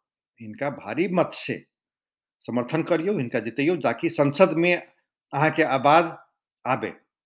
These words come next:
हैं? धाकर किस्म से बोले वाला लोग, अ, स्पष्ट बात कहे वाला लोग आबे। त ई बहुत क्वालिफाइड लोग छथिन,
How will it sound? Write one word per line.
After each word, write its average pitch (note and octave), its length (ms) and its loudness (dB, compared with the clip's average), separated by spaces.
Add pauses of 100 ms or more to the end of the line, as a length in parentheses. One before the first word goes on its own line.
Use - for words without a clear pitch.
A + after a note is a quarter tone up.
(1300)
हैं? G3 340 -4
धाकर - 400 2
किस्म E3 300 0
से D#3+ 120 -2
बोले D3+ 280 4
वाला D3 200 4
लोग, C#3+ 460 -2 (680)
अ, - 180 -14
स्पष्ट - 460 0
बात D3+ 280 2
कहे C3+ 120 -2
वाला C3 180 2
लोग E3+ 280 0
आबे। A#2 400 -2 (760)
त B2+ 240 -10
ई C#3 60 -8
बहुत F#3 380 -2
क्वालिफाइड E3+ 400 0
लोग C3 200 -8
छथिन, - 180 -20